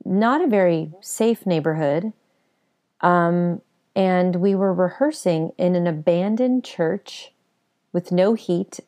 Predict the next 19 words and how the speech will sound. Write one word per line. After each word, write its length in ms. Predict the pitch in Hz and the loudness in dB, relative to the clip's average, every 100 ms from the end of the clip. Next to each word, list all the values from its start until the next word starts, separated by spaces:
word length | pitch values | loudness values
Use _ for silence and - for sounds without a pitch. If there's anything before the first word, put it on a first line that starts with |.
| _ _ _ _ | _ _ _ _
and 200 | - 180 | -2 0
no 480 | 175 170 190 240 247 _ _ _ _ - | 2 0 0 -2 -6 _ _ _ _ -12
water. 640 | 165 175 165 156 165 254 277 _ _ _ _ _ - | -4 -2 0 0 -2 -4 -6 _ _ _ _ _ -2
We 160 | 202 | -2
had 160 | 214 202 | 0 -2
to 100 | 196 | -2
go 260 | 185 180 | 2 2
across 460 | 170 - 196 226 254 | 2 -2 -2 -2 -2
the 120 | - | -10
street 360 | - - 196 196 | -10 -4 -4 -4
to 80 | 180 | -6
the 120 | 180 | -6
seven 320 | - 180 185 | -4 -4 -2
eleven 540 | 180 170 156 156 190 208 _ _ _ _ _ _ _ _ _ _ | -2 -2 -2 -2 -4 -8 _ _ _ _ _ _ _ _ _ _
to 100 | - | -6
go 160 | 196 202 | 0 2
to 60 | |
the 80 | 185 | 2
bathroom. 600 | 175 226 285 147 143 202 | 2 0 0 -2 -2 -2